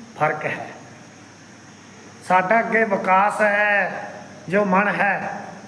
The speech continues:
ਉਹ ਚੰਗੀ ਤਰ੍ਹਾਂ ਘਰ ਨਹੀਂ ਬਣਾ ਸਕਦੇ, ਉਹ ਸਵਾਰੀ ਨਹੀਂ ਕਰ ਸਕਦੇ।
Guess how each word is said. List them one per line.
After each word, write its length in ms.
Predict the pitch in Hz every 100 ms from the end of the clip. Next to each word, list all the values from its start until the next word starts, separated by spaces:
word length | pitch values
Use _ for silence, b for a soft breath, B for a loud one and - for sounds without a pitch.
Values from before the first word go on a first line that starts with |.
| - - - - - - - - - - - - - - - - -
ਉਹ 640 | 220 233 240 233 240 240 - - - - - - -
ਚੰਗੀ 220 | 214 214
ਤਰ੍ਹਾਂ 220 | 240 240 233
ਘਰ 260 | 220 175
ਨਹੀਂ 140 | 185 240
ਬਣਾ 280 | 226 190
ਸਕਦੇ, 460 | - 180 165 139 120 - - - - - - - - - - - - - - - 226
ਉਹ 460 | 247 240 240 - - - - - - - - - - - - - - - - - -
ਸਵਾਰੀ 400 | 196 196 214 247
ਨਹੀਂ 140 | 247
ਕਰ 220 | 233 214
ਸਕਦੇ। 760 | 208 220 214 220 220 208 185